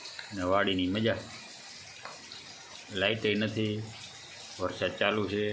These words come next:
ધોમ વરસાદ ચાલુ છે અત્યારે. આજે પહેલી જૂન બે હજાર ચોવીસ. અત્યારે રાતના નવ,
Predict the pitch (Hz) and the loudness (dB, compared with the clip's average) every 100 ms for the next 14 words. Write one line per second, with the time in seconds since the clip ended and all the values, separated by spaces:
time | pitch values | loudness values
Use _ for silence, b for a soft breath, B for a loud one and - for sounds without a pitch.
0 | 110 - - - - - - - - - | -4 -8 -14 -14 -14 -12 -14 -14 -14 -14
1 | - - - - - - - - - - | -12 -14 -14 -16 -14 -14 -14 -14 -14 -14
2 | - - - - - - - - - - | -14 -14 -12 -12 -12 -12 -14 -14 -14 -12
3 | - - 98 110 107 107 104 87 107 117 | -12 0 4 6 4 4 2 4 4 4
4 | 101 98 95 - 95 110 - - - - | 4 4 4 4 2 2 -2 -8 -12 -12
5 | - - - - - - - - 104 95 | -12 -12 -12 -12 -12 -12 -10 -8 0 2
6 | 95 107 104 104 101 120 95 92 104 101 | 4 4 4 4 4 4 2 2 4 6
7 | 98 90 117 123 92 - - - - - | 4 4 2 2 2 0 -6 -8 -10 -12
8 | - - - - - - - - - - | -12 -12 -12 -10 -10 -10 -12 -12 -12 -12
9 | - - - - - - 104 110 101 98 | -12 -12 -12 -12 -10 -10 -6 0 2 4
10 | 101 107 110 104 104 104 101 101 104 | 4 4 2 4 4 4 4 4 2